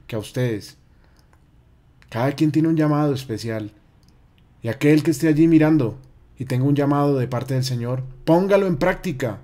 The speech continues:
no le dé miedo. No se sienta mal, no se sienta perseguido. El Señor es el que da la victoria.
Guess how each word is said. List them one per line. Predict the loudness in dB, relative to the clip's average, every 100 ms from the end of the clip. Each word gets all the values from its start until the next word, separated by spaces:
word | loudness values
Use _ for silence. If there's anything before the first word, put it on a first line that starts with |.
| -6
no | 2 6
le | 6
dé | 6
miedo. | 4 4 4 4 2 -4 -16 -20 -20 -20 -20 -20 _ _ _ _ _ _ _ _
No | -6
se | -4
sienta | 0 2 2 2
mal, | 2 2 2 0 -4 -14 -20 _ -6
no | -2
se | 0
sienta | 0 0 0
perseguido. | -2 -2 -4 0 2 2 -2 -8 -18 -4
El | -2
Señor | 2 2
es | 4
el | 2
que | 2
da | 2
la | 4
victoria. | 2 0 2 4 4 2 -2